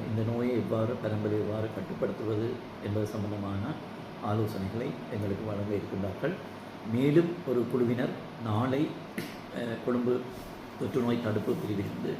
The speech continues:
இங்கே வருகை தர இருக்கின்றார்கள். அஹ், மேலும்,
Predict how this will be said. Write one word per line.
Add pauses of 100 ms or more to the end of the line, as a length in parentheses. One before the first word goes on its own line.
(420)
இங்கே
வருகை
தர
இருக்கின்றார்கள். (640)
அஹ், (720)
மேலும்,